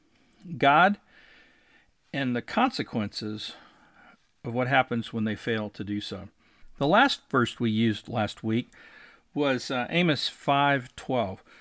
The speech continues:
which says, "For I know how many are your transgressions, and how great are your sins, you who afflict the righteous, who take a bribe and turn aside the needy in the gate." So we looked at the first two portions,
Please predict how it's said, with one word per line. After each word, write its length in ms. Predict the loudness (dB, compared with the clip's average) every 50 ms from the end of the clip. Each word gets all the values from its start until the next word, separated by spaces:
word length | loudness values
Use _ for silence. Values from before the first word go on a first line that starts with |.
| -20 -20 _ _
which 180 | -2 -2 0
says, 300 | 2 4 4 4 2 0
"For 320 | -6 -10 -4 0 4 6 6
I 80 | 6
know 260 | 6 6 6 6 6 4
how 220 | 4 4 4 4
many 420 | 4 4 2 2 4 2 0 0
are 180 | -2 -2 0 0
your 160 | 2 2 0
transgressions, 1000 | 0 0 2 2 4 4 4 2 0 4 6 6 6 6 0 -4 -8 -8 -12 -16 -20 _ _ _ _ _ _ _ _ _ _ _ _ _ 0
and 140 | 0 2
how 160 | 4 4 4 4
great 380 | 2 2 4 6 6 6 4 0
are 100 | -2 0
your 220 | 0 0 0 -2
sins, 480 | -2 -2 -2 -2 -2 -2 -4 -6 -10 -14 -20 -20 -20 -20 -20 _ _
you 220 | 0 4 4 6 6
who 160 | 6 6 4
afflict 320 | 4 4 0 -2 -2 0
the 100 | 0 -2
righteous, 600 | 2 6 6 6 6 6 4 0 -2 -2 -2 -8 -14 _ _ _ _ _ _ _
who 120 | -6 -4 -4
take 240 | 2 4 4 4
a 60 | 4 2
bribe 540 | 2 4 6 6 8 8 6 6 4 2
and 180 | -2 -4 -6 -6
turn 220 | -2 -2 0 0
aside 400 | 0 0 0 2 4 4 4 2
the 80 | 2 0
needy 280 | 0 2 2 2 2 2
in 100 | 2 2
the 60 | 0
gate." 360 | -2 -2 -4 -4 -4 -8 -14 _ _ -20 -20 -20 -20 _
So 180 | -2 2 4
we 80 | 8 8
looked 220 | 8 8 6 4
at 80 | -2 -4
the 80 | -4 -4
first 340 | 0 2 2 2 2 -2
two 200 | 2 4 4 4
portions, 640 | 4 2 0 0 0 0 -2 -6 -8 -10 -10 -10 -12